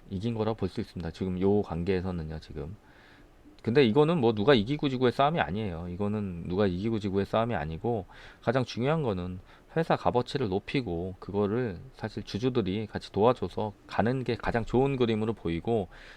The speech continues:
지금 그런 그림이 그려지면은, 어, 이 회사는 뭐 이제 사채권자들의 그런 이득 관계도 있고 하기 때문에 분명히 잘 갈 수 있다고 봅니다. 그래서, 예, 좀 힘내서 가줬으면 하는 바람입니다.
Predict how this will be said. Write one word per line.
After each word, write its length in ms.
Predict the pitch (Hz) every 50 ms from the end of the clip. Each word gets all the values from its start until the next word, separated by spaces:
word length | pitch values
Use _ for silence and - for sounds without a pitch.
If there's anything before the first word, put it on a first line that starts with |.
| - -
지금 240 | - - 135 151 123
그런 240 | - 113 127 131
그림이 320 | 117 - 110 104 123 127 113
그려지면은, 880 | - - - 123 127 - 120 107 98 87 82 87 92 107 113 101 90 - - - - - - - - - - -
어, 200 | - 92 95 92 -
이 180 | - 104 113 117
회사는 640 | 120 123 - 117 107 98 87 87 95 98 85 85
뭐 240 | 85 85 85 82 85 - - -
이제 140 | - - -
사채권자들의 920 | - - 139 - - 156 - - 120 113 107 107 98 92 92 90 92 87
그런 380 | - - 87 87 85 85 82 80 - -
이득 220 | - 95 87 104
관계도 340 | - 104 95 90 101 - 92
있고 180 | 85 - - 101
하기 120 | 110 123
때문에 540 | 131 - 113 110 98 90 87 110 127 117 90 - - - - - - - - - -
분명히 220 | - 101 107 120 -
잘 180 | - 82 92
갈 140 | - 123 120
수 100 | - -
있다고 300 | 98 - - 117 117 120
봅니다. 420 | 113 - 87 87 87 85 82 78 82
그래서, 360 | 82 82 80 - 87 87 87 - - - - - - - - - - - - - - - -
예, 240 | 90 82 80 80 82 -
좀 180 | - - 90 87
힘내서 640 | - 143 147 151 143 117 - 95 95 101 95 87 - -
가줬으면 420 | - - 95 90 - - 95 95
하는 140 | 110 117 110
바람입니다. 400 | 92 82 82 80 78 82 -